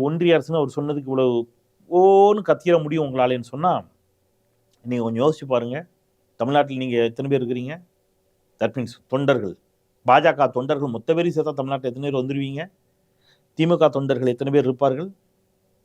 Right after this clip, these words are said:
திமுக காரங்க அத்தனை பேரையும் அங்க இறக்கி மோடி பேசும்போது இதே மாதிரி கத்தி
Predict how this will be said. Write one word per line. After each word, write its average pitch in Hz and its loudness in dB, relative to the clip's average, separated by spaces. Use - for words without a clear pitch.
திமுக 170 6
காரங்க 147 2
அத்தனை 143 -4
பேரையும் 160 0
அங்க 131 0
இறக்கி 139 0
மோடி 151 0
பேசும்போது 147 -2
இதே 135 -2
மாதிரி 147 -4
கத்தி - -6